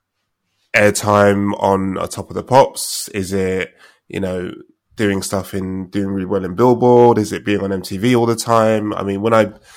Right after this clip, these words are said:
kind of picked a few tracks on my own, it was, I kind of just thought about tracks that were big in my circles, as in the people that I spoke hip hop with, or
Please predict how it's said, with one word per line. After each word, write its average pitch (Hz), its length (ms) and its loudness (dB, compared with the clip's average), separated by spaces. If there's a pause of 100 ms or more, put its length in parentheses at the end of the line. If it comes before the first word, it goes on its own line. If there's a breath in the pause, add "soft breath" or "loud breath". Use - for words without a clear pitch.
(180 soft breath)
kind 107 180 2
of 98 120 -4
picked - 260 -4
a 101 40 -6
few 104 160 -4
tracks - 300 -4
on 101 80 -4
my 104 140 4
own, 98 160 0
it 87 100 -6
was, 98 500 -6 (760)
I 104 140 0
kind 107 220 0
of - 220 -10
just - 180 -8
thought 107 200 0
about 95 480 -2 (640)
tracks 101 420 -2
that 95 260 -2 (400)
were 98 180 -2
big 98 380 -2 (100)
in 92 540 -6 (260)
my 101 280 -2
circles, 92 680 -6
as 92 140 -6
in 90 320 -10 (300 soft breath)
the - 80 -18
people - 240 -2
that 196 120 0
I 185 140 -2 (420)
spoke - 360 -2
hip 104 200 -6
hop - 240 -4
with, 98 480 -2
or 90 400 -6